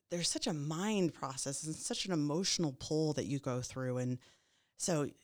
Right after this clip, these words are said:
that's what it is for me. It's just been, in both cases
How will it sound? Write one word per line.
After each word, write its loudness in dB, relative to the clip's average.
that's 2
what 4
it 4
is 4
for 0
me. 2
It's 0
just 0
been, 4
in 4
both 4
cases -4